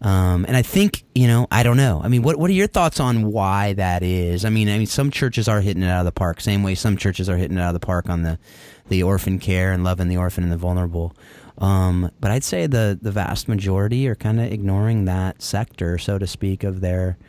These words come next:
of the population of the church. Why, why do you think that is? And, you know, what do you think can be done about it?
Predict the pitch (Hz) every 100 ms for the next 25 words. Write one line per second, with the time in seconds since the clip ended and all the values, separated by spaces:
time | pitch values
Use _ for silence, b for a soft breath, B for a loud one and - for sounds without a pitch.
0 | B B B B 98 87 90 - 92 87
1 | 92 87 - 107 98 120 - 135 156 165
2 | 170 147 117 117 165 143 107 101 101 -
3 | 107 98 101 104 107 98 92 98 98 90
4 | 95